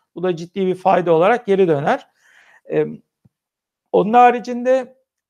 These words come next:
e, özellikle yönetim pozisyonlarının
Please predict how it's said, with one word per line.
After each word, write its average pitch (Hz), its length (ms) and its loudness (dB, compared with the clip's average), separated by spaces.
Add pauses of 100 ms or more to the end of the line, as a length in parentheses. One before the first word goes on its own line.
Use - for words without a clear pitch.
e, 170 340 -4
özellikle 233 760 -2
yönetim 196 480 -6
pozisyonlarının 220 1160 -2